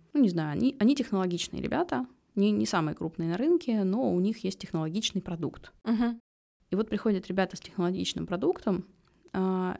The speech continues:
Speaker 1: и ты думаешь, "Щас они будут говорить, какой у них классный технологичный продукт, какой у них вообще вжух-вжух,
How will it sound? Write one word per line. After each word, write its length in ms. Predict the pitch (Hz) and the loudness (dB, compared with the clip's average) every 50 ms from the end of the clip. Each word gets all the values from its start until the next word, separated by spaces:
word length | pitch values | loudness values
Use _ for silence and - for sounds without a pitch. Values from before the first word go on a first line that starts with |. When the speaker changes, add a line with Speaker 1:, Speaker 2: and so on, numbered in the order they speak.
| - - | -10 -10
Speaker 1:
и 40 | |
ты 80 | - - | -4 0
думаешь, 260 | 185 185 175 170 160 | 0 2 2 0 -2
"Щас 280 | - - - 185 - 190 | -4 -4 -4 -4 -4 -4
они 140 | 165 165 175 | -6 -8 -8
будут 280 | - - - - - | -10 -12 -12 -12 -8
говорить, 560 | - 180 180 185 190 196 - - - - - - - | -8 -8 -6 -6 -8 -10 -12 -14 -14 -14 -16 -20 -20
какой 280 | - - - - 190 185 | -20 -18 -12 -8 -6 -6
у 20 | |
них 140 | 185 190 - | -6 -6 -6
классный 340 | - - 220 208 - - 196 | -6 -4 -4 -4 -4 -6 -10
технологичный 560 | - - - 190 180 175 175 185 - - 220 | -10 -6 -6 -4 -4 -4 -6 -8 -10 -10 -10
продукт, 500 | 214 - 202 208 208 196 - - - - - - | -8 -6 -4 -4 -4 -4 -6 -18 -20 -20 -14 -8
какой 360 | - 180 - - - 220 202 | -8 -8 -6 0 2 2 4
у 40 | 190 | 4
них 340 | 185 190 190 185 - - - | 2 2 0 -2 -4 -10 -10
вообще 500 | 185 175 - - - 208 196 180 170 - | -8 -8 -6 -4 -4 -2 -2 -2 -4 -4
вжух-вжух, 760 | - 175 180 180 - 214 196 - - - - 185 202 202 180 | -6 -8 -8 -6 -6 -6 -6 -6 -8 -10 -6 -4 -4 -4 -4